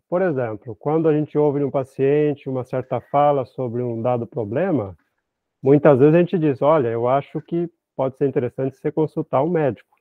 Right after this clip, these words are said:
que nem tudo é psicossomático e conversão, né? Isso é o outro imaginário, isso é uma sugestão.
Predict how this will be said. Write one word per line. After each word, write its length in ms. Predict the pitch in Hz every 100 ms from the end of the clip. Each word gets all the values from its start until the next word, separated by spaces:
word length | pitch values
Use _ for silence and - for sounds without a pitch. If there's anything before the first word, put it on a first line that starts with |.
| _ _ _ _ _ _ _ _ _
que 100 | - 131
nem 180 | 185
tudo 460 | 202 160 175 196 160
é 180 | 147 135
psicossomático 1120 | - - - - 120 120 147 160 - - 160
e 140 | 156 151
conversão, 760 | - 139 147 160 - 123 101 - -
né? 180 | 127 - _ _ _ -
Isso 320 | 165 170 -
é 80 | 214
o 100 | 214
outro 280 | 160 160 190
imaginário, 680 | 190 190 226 202 156 110 123
isso 220 | 131 - 190
é 80 |
uma 160 | 202 185
sugestão. 600 | - 139 127 - 120